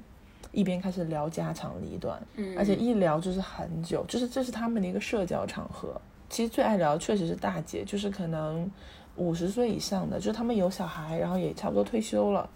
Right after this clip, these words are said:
Speaker 1: 不管你认不认识，我见过那种就是一个人来的大姐，她谁都不认识，但她就是能很快的跟别人聊起天来，<laughs> 就说“你家住在哪个地方啊？”然后因为这县城就这么大嘛，然后，哦，然后一定会发现有共同认识的人。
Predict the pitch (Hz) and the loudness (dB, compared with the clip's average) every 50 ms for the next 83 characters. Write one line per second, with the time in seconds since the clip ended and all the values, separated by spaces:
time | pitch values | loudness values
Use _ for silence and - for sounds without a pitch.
0 | - - - 320 302 254 208 190 190 165 156 160 220 262 254 208 175 160 170 175 | -20 -2 2 4 6 6 6 6 6 4 4 6 6 6 6 6 4 4 4 4
1 | 165 160 170 - - - - - 170 - - - 233 226 214 214 214 214 208 196 | 2 2 -2 -4 -4 -4 0 4 4 4 4 4 2 4 4 4 4 4 4 2
2 | 175 - 180 196 190 175 175 165 156 165 202 240 247 220 190 147 - - 151 151 | 2 0 2 0 0 0 0 0 0 4 6 6 6 6 4 2 2 2 2 2
3 | 175 165 170 175 - - 196 214 - - 175 - - 202 208 202 - - 82 - | 2 0 -2 -2 -2 0 0 0 -2 -2 -4 2 2 2 2 2 0 0 -2 -2
4 | 175 - - - - - - - - - - - - - - 254 262 269 302 302 | -4 -6 -8 -10 -10 -12 -16 -18 -18 -18 -18 -18 -18 -4 0 2 4 4 4 4
5 | - 330 320 302 254 208 180 170 196 - 170 - - - 220 214 - 190 190 180 | 6 4 4 4 4 4 4 4 2 0 -2 -2 0 0 2 2 2 2 0 -2
6 | 185 - - - - - - - 196 - 202 - - - - 90 - - - - | -2 -2 -2 -4 -4 -4 -6 -6 -6 -6 -6 -6 -6 -6 -6 -6 -8 -8 -8 -8
7 | - - - - - - - - - - 247 269 269 262 247 233 262 269 277 277 | -10 -10 -12 -14 -14 -16 -20 -14 -2 4 4 4 6 6 4 4 4 2 2 0
8 | - 285 277 262 254 240 226 214 - - - 107 110 - - - - - - 131 | 0 0 2 2 2 0 0 -2 0 2 4 6 6 4 4 0 -2 -2 -2 -2
9 | - - 220 220 - 107 - - - - - - 208 220 - - 262 339 415 - | 0 0 0 0 0 0 0 0 -2 -2 -2 -4 -4 -2 -2 -2 0 -2 -2 0
10 | - - 370 - - - - - - - - - - - 311 233 220 - 190 165 | 0 -2 -4 -4 -8 -18 -20 -18 -12 -10 -6 -4 0 0 2 2 2 0 -2 -2
11 | 180 196 196 202 190 175 - 165 - 175 - - - - - - - - - - | 0 -2 0 0 0 -2 0 -2 -2 -4 -4 -4 -6 -6 -6 -6 -8 -10 -14 -18
12 | - - - - - - 202 202 - - 277 277 294 262 226 - 185 214 233 - | -18 -18 -18 -14 -4 0 0 0 4 4 6 6 6 6 6 4 2 2 0 0
13 | - 196 190 208 285 320 311 262 254 233 220 220 233 220 190 175 - - - 208 | 2 2 4 4 4 4 2 2 4 4 2 4 4 2 2 2 0 2 2 2
14 | 208 - - 92 92 - - - 101 98 98 101 85 82 | 2 2 0 0 0 -2 -2 -4 -4 -4 -4 -6 -8 -10